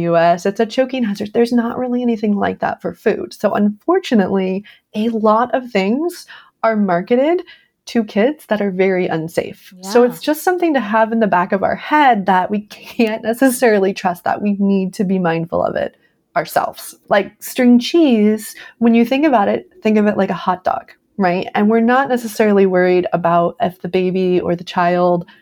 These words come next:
Speaker 1: peels off a piece of the cheese. It could be long, it could cause gagging, but that's not necessarily the concern. The concern is if the kid were to take the string cheese and bite it off.
Speaker 2: Yeah.
Speaker 1: It's the same kind of malleable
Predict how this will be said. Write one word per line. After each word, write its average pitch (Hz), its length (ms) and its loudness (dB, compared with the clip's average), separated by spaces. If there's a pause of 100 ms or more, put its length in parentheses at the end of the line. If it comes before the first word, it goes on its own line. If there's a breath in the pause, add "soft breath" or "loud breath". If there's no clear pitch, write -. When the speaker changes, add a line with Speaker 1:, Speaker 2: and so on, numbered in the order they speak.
(160 soft breath)
Speaker 1:
peels 185 420 0
off 170 260 0
a 175 60 -4
piece 175 280 -2
of 165 100 -4
the 202 100 -8
cheese. - 460 -10
It - 120 -18
could 240 220 0
be 240 120 4
long, 190 320 2
it 175 160 -6
could 196 200 -4
cause 190 240 -2
gagging, 170 440 -4
but 165 180 -4
that's 226 260 -4
not 226 220 0
necessarily 180 560 -2
the - 120 -6
concern. 190 480 -4
The 180 100 -6
concern 240 420 -2
is 302 140 0
if 175 180 4 (480 loud breath)
the 226 80 -2
kid 269 280 -2
were 240 120 4
to 208 100 2
take 247 340 -4
the 190 120 0
string 208 400 0
cheese 202 560 0 (420 loud breath)
and 185 380 -2 (160)
bite 196 220 2
it 180 100 0
off. - 440 -6 (280)
Speaker 2:
Yeah. 160 120 -20
Speaker 1:
It's 180 180 -2
the 196 140 -2
same 214 560 0
kind 208 340 0
of 180 160 -2 (440 loud breath)
malleable 180 1160 2